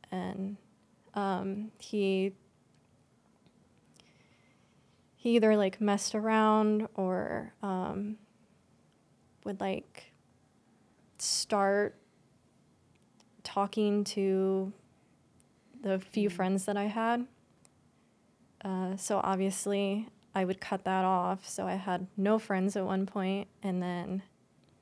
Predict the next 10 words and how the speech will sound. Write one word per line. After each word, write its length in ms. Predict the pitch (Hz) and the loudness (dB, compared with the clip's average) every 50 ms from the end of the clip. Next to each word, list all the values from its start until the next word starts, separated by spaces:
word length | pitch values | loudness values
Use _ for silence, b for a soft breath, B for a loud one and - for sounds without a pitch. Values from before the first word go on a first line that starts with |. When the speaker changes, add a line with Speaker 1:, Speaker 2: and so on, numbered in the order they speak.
| b b b b b b b b b _ | b b b b b b b b b _
Speaker 1:
he 200 | - - 220 220 208 | -6 0 2 2 4
would, 440 | 190 202 190 190 185 190 - 220 208 - - _ b b b b b b b b b b b b b b b b _ _ _ _ _ _ _ _ _ _ _ _ _ _ _ _ _ _ _ _ _ _ _ _ _ _ _ _ _ _ _ _ _ - | 4 4 4 4 4 2 0 -4 -8 -12 -16 _ b b b b b b b b b b b b b b b b _ _ _ _ _ _ _ _ _ _ _ _ _ _ _ _ _ _ _ _ _ _ _ _ _ _ _ _ _ _ _ _ _ -4
um, 440 | 202 202 190 190 - - - 240 233 - _ | -2 0 0 -2 -4 -6 -8 -10 -12 -14 _
he 180 | - - 233 233 | -8 -2 0 2
would 160 | 214 208 190 | 2 2 0
text 460 | - - 226 214 214 - - - - | -2 -2 -2 -2 -2 -2 -4 -4 -2
and 160 | 240 208 202 202 | -2 -2 -2 -2
call 560 | - - - 202 196 202 202 202 202 214 - B B B B B | -4 -4 -2 -2 0 0 0 0 0 -2 -6 B B B B B
my 220 | - 214 208 214 214 | -4 0 0 0 0
parents 920 | 208 - - 214 208 202 196 202 208 - - - - - - - - - | -2 -2 -2 -2 -2 -2 -2 -4 -6 -8 -8 -10 -10 -10 -12 -12 -14 -20